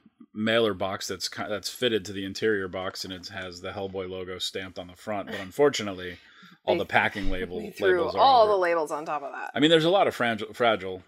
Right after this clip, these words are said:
Speaker 1: labels on it, which I really appreciated, 'cause I was like, "Oh, crap, if it's packed this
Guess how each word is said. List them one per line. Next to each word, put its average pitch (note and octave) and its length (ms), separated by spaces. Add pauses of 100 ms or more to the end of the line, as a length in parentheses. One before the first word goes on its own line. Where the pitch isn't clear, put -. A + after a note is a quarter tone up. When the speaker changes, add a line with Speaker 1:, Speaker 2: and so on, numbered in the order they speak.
(100)
Speaker 1:
labels F#2+ 360
on F#2 140
it, E2+ 80
which F#2+ 140
I F#2+ 60
really F#2 280
appreciated, F#2 500
'cause - 80
I A#2 80
was G#2+ 120
like, F2+ 180
"Oh, F#2+ 360
crap, G2 380
if F2+ 140
it's - 380 (680)
packed G2+ 400
this - 500